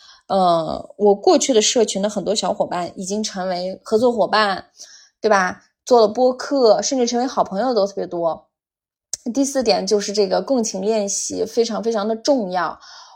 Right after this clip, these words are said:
我根据每一个板块设计了主题，已经有三百六十五个问题了，每一天你都可以回答一个问题，可回答可不回答。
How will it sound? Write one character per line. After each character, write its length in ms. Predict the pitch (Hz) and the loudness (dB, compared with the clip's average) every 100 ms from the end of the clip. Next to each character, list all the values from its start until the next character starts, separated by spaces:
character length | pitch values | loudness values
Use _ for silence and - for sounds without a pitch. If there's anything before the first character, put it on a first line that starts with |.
| - | 0
我 240 | 202 196 190 - | 4 4 2 -2
根 260 | 254 254 247 | 0 2 0
据 160 | 262 | 0
每 200 | 220 175 | -2 -2
一 80 | 180 | -2
个 100 | 214 | -4
板 320 | - - - | -2 -6 -6
块 280 | - 220 202 | -6 -2 0
设 280 | 196 247 202 | 0 0 0
计 200 | 196 208 | 2 0
了 160 | 185 | 2
主 220 | 185 190 175 | 0 -2 -2
题， 580 | - 185 190 202 196 - - - _ | -4 -4 -4 -2 -2 -4 -20 -20 _
已 160 | - 185 | -10 -6
经 220 | 226 233 | -2 2
有 120 | 214 | 2
三 220 | 196 247 | 0 -2
百 100 | 226 | 2
六 140 | 196 226 | 2 2
十 120 | 233 | 0
五 100 | 190 | -2
个 100 | 190 | -2
问 260 | 208 254 247 | -2 -2 -2
题 220 | - 185 | -4 -6
了， 280 | - - _ _ | -6 -8 _ _
每 360 | 196 190 175 | -8 -6 -4
一 120 | 180 | -6
天 580 | 220 - 294 285 294 294 _ _ _ | -6 0 2 2 0 -4 _ _ _
你 260 | 190 180 | -8 -4
都 380 | 175 208 202 202 | 4 6 6 4
可 240 | 202 196 | 0 -4
以 160 | 190 190 | -2 -4
回 220 | - 175 | -4 -2
答 160 | 175 185 | -2 -2
一 100 | 185 | -2
个 80 | 196 | 2
问 260 | 202 196 | 2 0
题， 440 | 190 - - 139 - - - _ _ | -4 -6 -6 -10 -10 -12 -20 _ _
可 160 | - 202 | 0 2
回 200 | 196 214 | 2 -2
答 160 | 190 | -2
可 160 | 214 - | -6 -4
不 100 | 226 | -2
回 160 | 214 | -2
答。 240 | - - | -4 -12